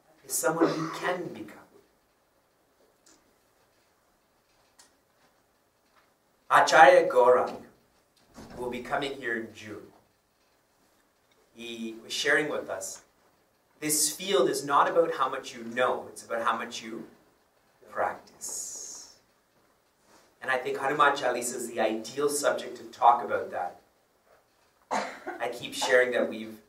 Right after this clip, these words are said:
heard Hanuman Chalisa thousands of times. We've chanted Hanuman Chalisa hundreds of times. We may even have studied Hanuman Ch-, Chalisa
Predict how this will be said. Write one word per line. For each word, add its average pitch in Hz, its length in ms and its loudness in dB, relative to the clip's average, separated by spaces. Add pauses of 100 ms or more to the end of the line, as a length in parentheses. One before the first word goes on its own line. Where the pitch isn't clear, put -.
(140)
heard 147 480 2
Hanuman 117 340 0
Chalisa - 440 -2 (140)
thousands 120 640 2
of 104 200 -12
times. - 760 -20 (1040)
We've 170 280 -6
chanted 160 460 0
Hanuman 123 320 -2
Chalisa - 360 -2
hundreds 143 640 -4
of - 160 -16
times. - 260 -6 (1600)
We 175 140 0
may 247 280 10
even 277 140 6
have 254 160 8
studied 180 640 8
Hanuman 139 320 0
Ch-, - 300 -10
Chalisa 131 440 -2